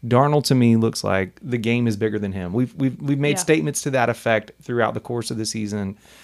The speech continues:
Speaker 1: Um, I, and I didn't see anything about this game that made me think any differently of that. Um, so
Speaker 2: And I
Speaker 1: that's
Speaker 2: th-, I think that's a combination of two things. I think that's a combination of, um, the different confidence levels that each of them have,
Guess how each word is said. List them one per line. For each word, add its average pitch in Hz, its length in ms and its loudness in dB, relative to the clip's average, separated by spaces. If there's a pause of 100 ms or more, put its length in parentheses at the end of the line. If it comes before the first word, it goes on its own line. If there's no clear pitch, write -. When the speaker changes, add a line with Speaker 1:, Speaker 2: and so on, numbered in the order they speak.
(300)
Speaker 1:
Um, 104 480 -2 (240)
I, 123 140 0
and 143 200 -2
I 143 80 2
didn't 147 180 -4
see 139 100 -2
anything 120 340 0
about 107 320 -2
this 113 200 -2
game 107 340 -4
that 104 100 -6
made 104 200 -2
me 104 200 -4
think 110 320 -6
any 110 180 -2
differently 104 720 -6
of 98 480 -6
that. 95 380 -6 (600)
Um, 92 440 -10 (240)
so 98 300 -4 (400)
Speaker 2:
And 269 80 -2
I - 0 -
Speaker 1:
that's 294 120 -4
Speaker 2:
th-, - 160 -12
I 277 100 -4
think 381 200 -12
that's 233 200 -4
a 185 40 -8
combination 165 680 -8
of 151 120 -14
two 156 160 -12
things. - 320 -16
I 190 80 -8
think 233 180 -4
that's 233 160 -6
a 214 60 -8
combination 185 580 -4
of, 156 200 -14 (100)
um, 170 360 -8 (420)
the 220 80 -2
different 220 340 -6
confidence 226 560 -2
levels 233 460 -2
that - 360 -8
each 202 240 -10
of 185 140 -4
them 185 140 -4
have, 175 400 -6